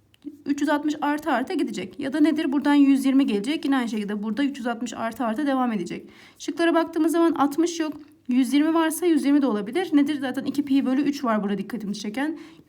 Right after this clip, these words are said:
Pi yerine yüz seksen yazdığımız zaman sadeleştirerek altmış çarpı ikiden yüz yirmi. O halde cevabımız C şıkkı olur. Yedinci sorumuzda kosinüs iki x için denklem vermiş.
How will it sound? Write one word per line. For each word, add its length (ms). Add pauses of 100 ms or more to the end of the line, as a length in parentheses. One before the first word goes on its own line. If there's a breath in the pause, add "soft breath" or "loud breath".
Pi 120
yerine 320
yüz 180
seksen 300
yazdığımız 540
zaman 200
sadeleştirerek 720
altmış 260
çarpı 280
ikiden 260
yüz 320
yirmi. 360 (380 loud breath)
O 60
halde 200
cevabımız 440
C 160
şıkkı 420 (280)
olur. 300 (1500 loud breath)
Yedinci 340
sorumuzda 360
kosinüs 560
iki 240
x 160
için 260
denklem 400
vermiş. 420